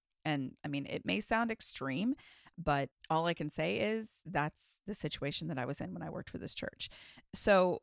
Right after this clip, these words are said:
um, I'm telling the family member about what happened, and how this pastor would essentially lie to me to make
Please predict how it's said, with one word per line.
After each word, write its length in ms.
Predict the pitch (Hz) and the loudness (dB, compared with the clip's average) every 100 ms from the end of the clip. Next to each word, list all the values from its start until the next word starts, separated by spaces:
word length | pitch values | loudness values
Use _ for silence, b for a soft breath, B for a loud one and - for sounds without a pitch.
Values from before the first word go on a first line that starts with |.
| - | 2
um, 260 | 160 156 | 4 4
I'm 220 | 151 160 | 2 0
telling 380 | 160 196 202 180 | 0 0 0 0
the 80 | 175 | -2
family 300 | - 156 151 | -2 0 0
member 260 | 151 143 139 | 0 0 -2
about 180 | - | -2
what 120 | - - | -2 0
happened, 640 | 170 156 156 151 151 - b b b - | 0 2 2 0 -2 -4 b b b -2
and 480 | 156 147 147 147 - - | 0 2 0 -2 -6 -6
how 320 | 160 139 139 | -2 -2 -2
this 240 | 151 160 | -2 -4
pastor 420 | - 143 160 - | 0 2 2 0
would 140 | 147 139 | -2 -4
essentially 640 | - 151 160 156 143 135 - _ | -2 -2 -2 -2 -4 -6 -10 _
lie 360 | 147 147 - 311 | -4 0 2 2
to 180 | - | 0
me 340 | 151 127 127 196 _ _ _ _ _ | 0 0 -2 -6 _ _ _ _ _
to 400 | - 165 160 156 - | 2 4 2 0 -2
make 380 | 156 165 185 | 0 2 0